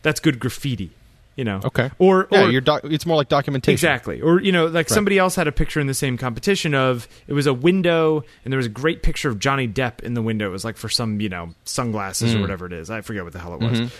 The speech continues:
Speaker 1: But it was this fantastic picture of Johnny Depp on this big poster in the window, whatever it is. But the reflection worked in such a way that it looked cool. And, you know, the other people gave it high marks, and I said, "Yeah, but that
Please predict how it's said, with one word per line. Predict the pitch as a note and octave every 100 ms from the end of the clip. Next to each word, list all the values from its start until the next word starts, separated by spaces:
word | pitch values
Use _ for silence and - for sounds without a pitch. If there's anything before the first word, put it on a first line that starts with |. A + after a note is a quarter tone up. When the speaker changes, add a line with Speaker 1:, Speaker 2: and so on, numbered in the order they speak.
| -
Speaker 1:
But | E3+
it | E3+
was | D3+
this | -
fantastic | - D3 C3 D3 D3+ - A#2
picture | - C3+ - A#2
of | G#2+ G2
Johnny | C3+ B2
Depp | A2 A2+ A#2
on |
this | A2 -
big | A2+ -
poster | B2 A2 A#2+ A2
in |
the | G#2+
window, | C#3+ D3 C3+ C3
whatever | B2 A#2
it | A2+
is. | G#2+ - - -
But | -
the | D#3+
reflection | D3 - F#3+ - F3 D3+
worked | D#3+ D3+
in | D3
such | D#3 C#3+
a |
way | C3 C3
that | B2+ A#2
it |
looked | A#2 -
cool. | A#2 G#2+ G#2 - - - _ _ _ -
And, | D#3+ D#3+ D#3
you | F3
know, |
the | D3+ F3
other | G3 G3+
people | F#3 D#3+
gave | D#3+ D3
it | C#3
high | D3 D#3+
marks, | A3+ A#3+ -
and | C#3+
I |
said, | D3 F3 - - - _ -
"Yeah, | D4+
but | C4
that | C#4+